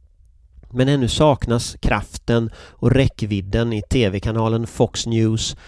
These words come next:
och nättidningen Breitbart News.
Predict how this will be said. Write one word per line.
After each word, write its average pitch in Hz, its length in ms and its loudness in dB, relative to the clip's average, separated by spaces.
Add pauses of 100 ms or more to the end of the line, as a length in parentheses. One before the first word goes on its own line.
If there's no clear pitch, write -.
(220)
och 180 120 0
nättidningen 107 760 -2
Breitbart - 760 -4
News. - 480 -12